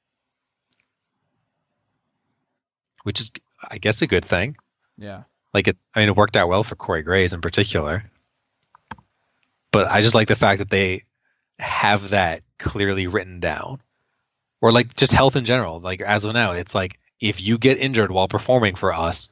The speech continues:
Speaker 1: we will take care of those costs. That is our policy. It is in this document that we share with everybody. It's, you could go see it publicly.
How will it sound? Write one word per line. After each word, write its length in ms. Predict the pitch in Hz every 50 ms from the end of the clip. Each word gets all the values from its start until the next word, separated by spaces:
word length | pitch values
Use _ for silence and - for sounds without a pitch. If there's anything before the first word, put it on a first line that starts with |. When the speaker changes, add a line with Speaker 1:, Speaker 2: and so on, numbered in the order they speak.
| _
Speaker 1:
we 160 | - 85 92 95
will 160 | 95 101 101
take 240 | - - 104 95 -
care 260 | - 101 95 95 95
of 100 | 95 90
those 220 | 95 95 92 92
costs. 760 | - - 123 98 76 - - - - - - - - - - _ _ _ _ _ _ _ _ _ _ -
That 180 | - 82 85 85
is 120 | 87 92
our 100 | 101 101
policy. 520 | 101 - 120 120 110 98 90 90 92 85 82
It 160 | 80 85 92
is 100 | 90 -
in 100 | 95 101
this 140 | 107 107 104
document 560 | 104 120 110 117 120 - 110 95 90 90 -
that 120 | - 95 92
we 80 | 95 95
share 460 | - - 120 110 92 82 78 78 92
with 140 | 95 95 92
everybody. 420 | 92 92 95 92 90 92 87 82 78
It's, 200 | 78 - - -
you 180 | 120 127 113
could 160 | - - 92 - -
go 140 | - 113 117
see 240 | 110 - - 120 117
it 80 | 110
publicly. 640 | - - 110 - 90 85 82 - 85 80 87 101 -